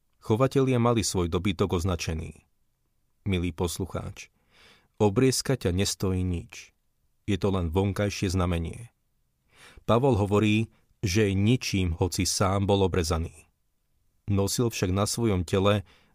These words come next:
na svojom živote znaky Pána Ježiša. Myslím si, že aj dnes sa skláňa, aby písal. Nie do piesku v chráme, ale na životy tých, ktorí sú jeho.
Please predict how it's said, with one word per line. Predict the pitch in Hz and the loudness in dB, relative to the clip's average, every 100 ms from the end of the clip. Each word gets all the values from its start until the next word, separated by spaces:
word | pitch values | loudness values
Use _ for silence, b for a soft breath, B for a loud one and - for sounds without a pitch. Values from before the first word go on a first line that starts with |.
| b | b
na | 95 95 | -2 0
svojom | - 104 90 80 | 0 0 0 0
živote | 98 101 - 95 | 0 0 -2 -4
znaky | 82 98 - 80 | -2 -2 -2 -4
Pána | - 92 90 87 | 0 0 0 -2
Ježiša. | 82 78 85 - - - _ _ _ _ _ _ _ B B B B | -2 -4 -6 -8 -10 -16 _ _ _ _ _ _ _ B B B B
Myslím | 101 104 113 113 | -2 -2 -2 -4
si, | 113 117 | -2 -2
že | 117 98 | 0 0
aj | |
dnes | 92 113 - | 0 -2 0
sa | 92 | -2
skláňa, | - - 98 98 101 92 | -4 -2 -2 0 0 -2
aby | 87 | -4
písal. | 82 87 85 - - 120 - _ _ _ 110 | -4 -4 -4 -6 -8 -12 -20 _ _ _ 0
Nie | 123 98 | 2 2
do | 92 | 0
piesku | 95 95 - 92 | 0 -2 0 -2
v | - | 0
chráme, | 95 92 87 - _ _ _ _ _ - | 0 0 -2 -8 _ _ _ _ _ -6
ale | 92 90 | -2 0
na | 95 95 | 0 0
životy | 113 110 104 87 | 0 0 -2 -4
tých, | - 95 98 - - _ _ - | -4 -4 -4 -8 -18 _ _ -8
ktorí | - 95 95 - | -2 0 0 -4
sú | 95 | -4
jeho. | 87 82 82 - | -4 -4 -8 -14